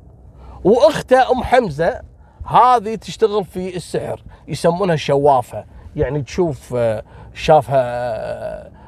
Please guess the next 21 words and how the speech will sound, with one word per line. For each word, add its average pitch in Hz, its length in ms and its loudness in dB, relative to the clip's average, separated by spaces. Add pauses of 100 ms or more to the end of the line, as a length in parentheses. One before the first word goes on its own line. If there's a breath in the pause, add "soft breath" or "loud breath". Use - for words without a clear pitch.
(120)
شافها 139 320 -2
المرض 135 380 2
إن 107 80 -6
شاء 117 220 -2
الله، 101 200 -8 (460 soft breath)
يعني 139 260 -4
شوافة 170 480 4
تشوف 143 360 -8
البخت 139 580 -6
وتشوف 127 480 -10
ال-، 113 260 -8 (260 loud breath)
المستقبل، 135 760 -2
تضحك 143 400 -2
على 143 60 -4
الناس، 151 280 -4
ساحرة." - 420 0 (500 soft breath)
فراح 220 420 4
فاتح 226 420 0
أخته 165 420 -4
هذه 139 160 -6
ساحرة 165 540 -2